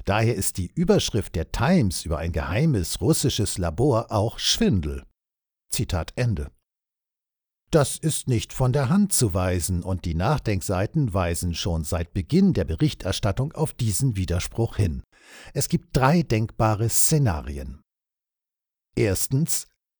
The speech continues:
Portendown hat Vergleichsproben aus Russland, die sich jedoch der Skripal-Probe nicht zuordnen lassen.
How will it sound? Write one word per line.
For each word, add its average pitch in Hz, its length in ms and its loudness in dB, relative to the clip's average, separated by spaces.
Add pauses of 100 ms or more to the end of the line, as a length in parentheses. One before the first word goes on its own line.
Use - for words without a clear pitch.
(380)
Portendown 101 800 2
hat - 340 -4
Vergleichsproben 104 920 0
aus 95 260 -2
Russland, 135 600 2 (280)
die 131 220 0
sich 120 260 -2
jedoch 104 320 0
der 92 200 0
Skripal-Probe 107 920 2
nicht 180 460 2
zuordnen 85 520 0
lassen. 78 420 -2